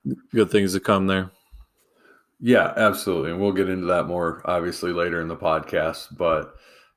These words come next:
Speaker 2: uh, it's gotta give you a good feeling, uh, as an S D S U fan, 'cause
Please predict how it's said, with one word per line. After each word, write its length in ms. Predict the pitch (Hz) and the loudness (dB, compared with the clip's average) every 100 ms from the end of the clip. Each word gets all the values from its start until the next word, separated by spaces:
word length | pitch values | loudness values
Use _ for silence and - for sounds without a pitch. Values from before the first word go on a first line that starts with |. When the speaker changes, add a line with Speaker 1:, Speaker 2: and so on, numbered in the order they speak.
| _ - | _ -4
Speaker 2:
uh, 260 | 87 85 | 0 0
it's 120 | 82 - | -2 2
gotta 260 | 98 95 | 2 4
give 260 | 85 87 87 | 2 -2 -2
you 100 | 85 | -4
a 40 | |
good 260 | 82 85 76 | -4 -6 -4
feeling, 640 | 92 87 82 80 80 78 _ _ - | -6 -4 -4 -4 -8 -12 _ _ -14
uh, 380 | 73 67 67 67 85 | -12 -10 -10 -12 -6
as 200 | 87 82 | -6 -4
an 100 | 82 | -4
S 180 | 78 | -6
D 140 | - 80 | -4 -6
S 160 | 78 | -6
U 160 | 78 78 | -8 -10
fan, 460 | - 76 73 73 73 | -6 -6 -4 -8 -10
'cause 480 | 80 76 73 - | -8 -8 -8 -16